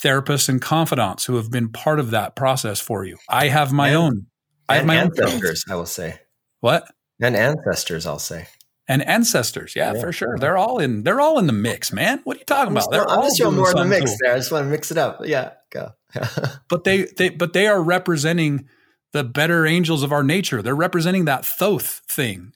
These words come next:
Speaker 1: that I, I also, if I'm butchering these names, I don't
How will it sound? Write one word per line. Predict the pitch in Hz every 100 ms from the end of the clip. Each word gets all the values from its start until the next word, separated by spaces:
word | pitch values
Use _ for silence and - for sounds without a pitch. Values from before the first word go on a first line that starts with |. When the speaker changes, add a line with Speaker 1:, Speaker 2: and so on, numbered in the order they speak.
| -
Speaker 1:
that | 135 -
I, | - 156
I | - -
also, | 202 226 214 165
if | 170 185
I'm | 240 180
butchering | 117 175 190 180 139
these | 135 107
names, | 117 165 165
I | 151
don't | 185 220 -